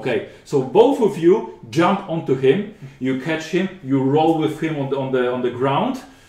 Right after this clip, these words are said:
and he was like, "Leave me be! What do you want?" What do you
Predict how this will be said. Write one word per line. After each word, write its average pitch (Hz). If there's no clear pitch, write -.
and 147
he -
was 147
like, 135
"Leave 165
me 151
be! 90
What 196
do 190
you 202
want?" 185
What 120
do 120
you 117